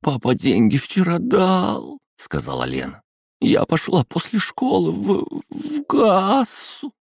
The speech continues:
а, а билетов уже нет, совсем нет.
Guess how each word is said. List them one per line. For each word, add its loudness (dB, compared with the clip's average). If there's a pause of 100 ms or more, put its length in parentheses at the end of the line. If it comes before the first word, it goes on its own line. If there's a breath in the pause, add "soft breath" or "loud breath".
(160)
а, 2
а 2
билетов 4
уже 2
нет, 6 (200)
совсем 2
нет. 4